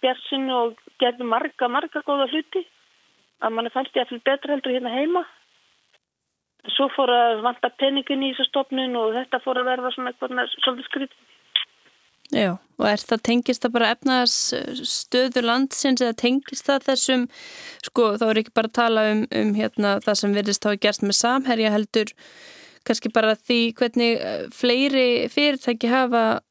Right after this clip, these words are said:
Speaker 2: eh, nýtt sér auðlindir án þess að greiða til samfélagsins?
Speaker 1: Það er alveg partur af því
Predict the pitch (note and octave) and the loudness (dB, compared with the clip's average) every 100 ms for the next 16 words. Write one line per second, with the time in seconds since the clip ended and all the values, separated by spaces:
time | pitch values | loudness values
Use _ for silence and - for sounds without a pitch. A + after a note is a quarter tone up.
0 | - A3+ A3+ A3 - C4 C4+ _ - - | -2 0 0 0 -2 -4 -8 _ -20 -18
1 | - _ _ _ - - - - - B3 | -20 _ _ _ -20 -20 -20 -20 -2 0
2 | B3 - C4 A#3+ C4 C#4 B3+ A3+ A3 A#3 | 2 2 4 4 4 4 4 2 2 2
3 | A#3+ B3 A3+ B3 B3+ A#3+ A#3+ C4 G#3+ F#3+ | 2 0 0 2 2 2 0 0 0 -2
4 | - G3+ - - _ - - B3+ C4+ A#3 | -2 -2 -2 -4 _ -6 0 0 2 2
5 | A3+ F#3+ F3+ - F3+ F3+ D#4 F#4 | 2 0 -4 -2 0 0 0 -4